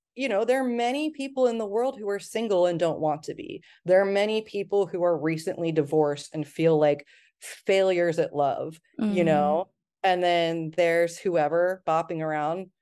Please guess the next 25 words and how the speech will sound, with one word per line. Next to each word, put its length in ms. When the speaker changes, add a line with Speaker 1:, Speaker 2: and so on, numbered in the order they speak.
Speaker 1:
talking 320
about 200
their 140
seven 360
partners. 720
Like, 560
it 160
im-, 260
it 120
implies 680
that, 480
you 160
know, 460
somehow 760
you 420
are 140
the 120
one 560
to 120
be 240
with 360
as 240
Speaker 2:
Mm-hmm. 20
Speaker 1:
far 300
as 680